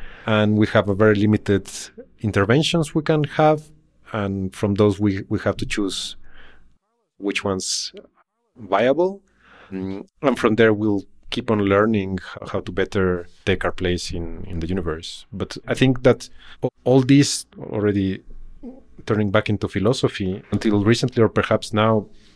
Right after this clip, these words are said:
science had a vision, "Okay, the more we know, we will be able to control nature, and then we will be able to do whatever we want for our own purposes."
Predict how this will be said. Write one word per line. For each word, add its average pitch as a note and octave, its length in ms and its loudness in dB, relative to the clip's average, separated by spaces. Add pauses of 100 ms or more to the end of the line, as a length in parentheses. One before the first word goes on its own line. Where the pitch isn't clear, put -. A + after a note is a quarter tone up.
(340)
science G#2+ 840 -2
had G2+ 180 0
a F#2+ 60 -2
vision, F#2 640 -6 (180)
"Okay, F#2+ 280 -2 (360)
the G2 60 -4
more A2 240 4
we G#2+ 160 0
know, D#3+ 420 2 (300)
we A#2+ 160 -2
will G#2 160 0
be G#2 120 2
able G2+ 140 4
to - 80 -8
control G2 360 0
nature, E3 680 2 (140)
and G2+ 140 -2
then G2 360 -2 (120)
we G2 120 -4
will F#2 260 -2 (140)
be G2+ 100 -2
able F#2 220 -4 (320)
to F#2+ 120 -8
do F#2 420 -4 (500)
whatever F#2 320 0
we F2 120 -2
want E2 380 -4 (140)
for F2 240 -2
our E2+ 140 0
own E2+ 160 -4
purposes." - 640 -4